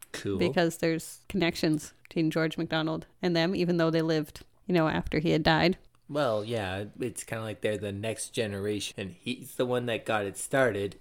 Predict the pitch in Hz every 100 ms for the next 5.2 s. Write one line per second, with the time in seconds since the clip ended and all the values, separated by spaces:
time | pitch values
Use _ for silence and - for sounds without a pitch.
0 | - 101 95 101 - - 127 - 95 85
1 | 80 - - - - - - _ 117 104
2 | 92 - - - 90 82 - - - -
3 | 185 220 - 214 120 113 - - - -
4 | - - - - 269 202 - 196 - 190
5 | 180 -